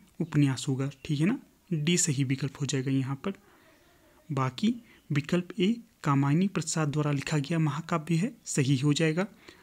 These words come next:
आंसू प्रसाद द्वारा लिखित खंडकाव्य है, तो ये भी सही हो जाएगा। काव्य और कला तथा अन्य निबंध प्रसाद द्वारा रचित निबंध संग्रह है, तो ये कथन भी सही हो जाएगा। विकल्प डी यहाँ पर गलत हो जाएगा।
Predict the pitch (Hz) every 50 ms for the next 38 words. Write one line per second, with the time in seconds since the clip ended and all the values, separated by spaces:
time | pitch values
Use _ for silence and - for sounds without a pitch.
0 | - _ _ - 165 151 156 - - 220 202 - 190 170 - - 160 151 139 135
1 | 147 147 143 139 139 139 - - - - - - - - - 151 147 135 143 -
2 | 165 160 147 143 170 160 170 240 269 - - - - 147 131 135 139 139 147 -
3 | - 147 139 143 151 156 156 151 165 165 165 170 214 254 240 - - - - -
4 | - _ _ _ - - 175 175 165 170 165 226 254 277 311 - _ - 160 151
5 | 160 - - 165 156 190 190 - - - 196 214 - - - 190 202 202 208 208
6 | 190 165 156 147 160 185 190 - - - - - _ - 170 - - 175 175 160
7 | 156 175 165 160 147 139 135 - - 202 - - - _ _ _ - _ _ -
8 | 160 151 151 147 156 180 175 - - 156 147 135 139 131 123 135 131 123 135 131
9 | - - - 156 147 135 139 139 - - - 147 143 135 165 160 - 156 127 143
10 | 156 143 151 143 156 170 196 220 - - _ - 156 147 156 151 - 190 190 -
11 | - 147 143 156 143 139 127 135 131 - 151 156 147 151 135 135 135 - - 147
12 | 131 139 139 151 196